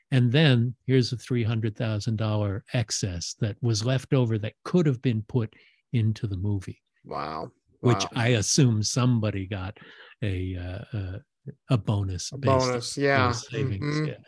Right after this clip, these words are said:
Speaker 1: But it wasn't me.
Speaker 2: Yeah, yeah, I
Speaker 1: Um, and then
Speaker 2: remember, uh,
Speaker 1: go, we had to go back to the M P A A five times to get an R rating.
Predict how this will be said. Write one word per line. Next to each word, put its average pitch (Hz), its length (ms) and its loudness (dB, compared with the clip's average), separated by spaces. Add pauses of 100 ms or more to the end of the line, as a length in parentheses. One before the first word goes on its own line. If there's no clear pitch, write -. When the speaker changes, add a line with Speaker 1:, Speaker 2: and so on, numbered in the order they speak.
(160)
Speaker 1:
But 113 120 2
it 104 100 -4
wasn't 120 400 0
me. 120 380 -2 (380)
Speaker 2:
Yeah, 127 380 2 (180)
yeah, 131 220 0
I 135 160 4
Speaker 1:
Um, 143 160 2
and 170 180 6
then 196 160 6
Speaker 2:
remember, 170 100 6
uh, - 20 4
Speaker 1:
go, 180 240 4
we 175 160 4
had 175 140 4
to 156 40 0
go 165 160 -2
back 151 280 0
to 147 100 0
the 135 160 2
M 135 160 2
P 127 200 -2
A 117 220 -4
A 113 240 -2 (320)
five 117 480 -2
times 107 540 -2
to 120 100 -2
get 107 180 -2
an 98 120 -4
R 95 240 -6
rating. 90 340 -10